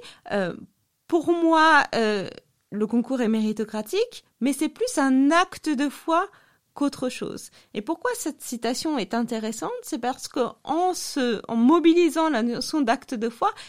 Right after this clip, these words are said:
il montre bien à la fois son envie de croire et en même temps la distance qu'il a à partir de, euh, cette notion de mérite. Et c'est justement cette tension qu'on ressent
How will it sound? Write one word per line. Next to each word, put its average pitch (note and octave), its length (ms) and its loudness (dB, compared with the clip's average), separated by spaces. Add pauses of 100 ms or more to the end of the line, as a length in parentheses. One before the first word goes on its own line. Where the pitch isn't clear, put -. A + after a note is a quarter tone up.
(120)
il D4 180 2
montre E4 360 2
bien F4 400 0
à D#4 140 4
la E4 120 4
fois F4 200 0
son A#3+ 280 2
envie D4+ 340 4
de C4 120 0
croire G4+ 420 0
et C4 60 2
en - 20 0
même C4+ 220 2
temps F#4+ 180 -4
la B3 160 0
distance D4+ 800 -4
qu'il A#3+ 240 -4
a G#3+ 180 -2 (320)
à A#3 160 4
partir A#3+ 480 -4
de, A3 320 -2
euh, F#3+ 300 -2
cette G3 240 -6
notion G#3+ 320 -4
de G#3 100 -4
mérite. F#3 480 -6
Et A#3 100 -4
c'est A#3+ 320 -4 (300)
justement G4+ 480 -2
cette - 300 -6
tension E4 460 -2 (220)
qu'on B3+ 260 2
ressent C#4+ 440 -4